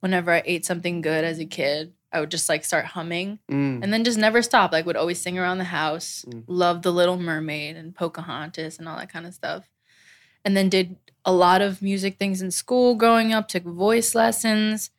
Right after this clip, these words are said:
Speaker 1: did the musicals. I was in Seussical.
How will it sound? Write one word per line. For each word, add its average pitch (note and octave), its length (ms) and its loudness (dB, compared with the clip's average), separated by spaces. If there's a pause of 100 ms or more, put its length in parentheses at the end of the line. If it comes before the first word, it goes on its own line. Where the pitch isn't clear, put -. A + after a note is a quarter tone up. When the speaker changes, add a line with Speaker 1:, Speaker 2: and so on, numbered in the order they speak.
(440)
Speaker 1:
did F#3 180 2
the F3+ 100 2
musicals. G#3+ 1300 2 (260)
I E3 80 -2
was F3+ 100 -4
in E3+ 120 -8
Seussical. F3+ 800 -4